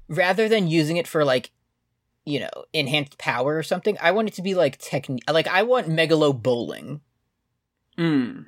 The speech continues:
Speaker 1: And you could get some, but they have to set it up like, you start three lanes over, and you have to get a strike in that lane. That's, that's three lanes down. Like, can
Speaker 2: Oh,
Speaker 1: Megalo
Speaker 2: okay.
Speaker 1: arms do this? Can you generate enough spin to hop two lanes and,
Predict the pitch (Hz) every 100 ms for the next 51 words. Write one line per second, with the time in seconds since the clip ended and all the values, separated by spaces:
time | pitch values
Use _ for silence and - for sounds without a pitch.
0 | - 170 156 143 - 175 165 170 - 170
1 | 180 196 165 196 185 170 196 - 185 175
2 | 160 165 151 131 147 165 - 175 151 -
3 | - 139 147 143 135 131 123 - - 107
4 | 107 64 - _ _ - 135 123 - 120
5 | 117 - 127 113 - - - 123 110 -
6 | - 82 76 107 - - 117 - 131 113
7 | 107 113 104 87 - - _ - - 156
8 | 175 190 151 160 - 123 107 117 139 127
9 | 107 110 143 - _ _ - 190 175 139
10 | 151 143 139 135 135 - - - 120 123
11 | 139 180 - 151 135 127 - 147 127 117
12 | 127 131 113 117